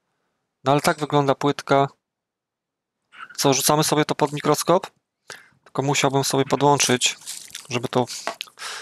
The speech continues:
zobaczyć. Dobra, ja zrobię pauzę, uruchomię mikroskop i zobaczymy sobie te dwie płytki pod mikroskopem. Zobaczycie to dokładniej, jak to wygląda.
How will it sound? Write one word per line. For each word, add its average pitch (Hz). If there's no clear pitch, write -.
zobaczyć. 143
Dobra, 135
ja 151
zrobię 151
pauzę, 147
uruchomię 143
mikroskop 139
i 131
zobaczymy 131
sobie 131
te 123
dwie 127
płytki -
pod 120
mikroskopem. 123
Zobaczycie 117
to 117
dokładniej, 127
jak 123
to 127
wygląda. 110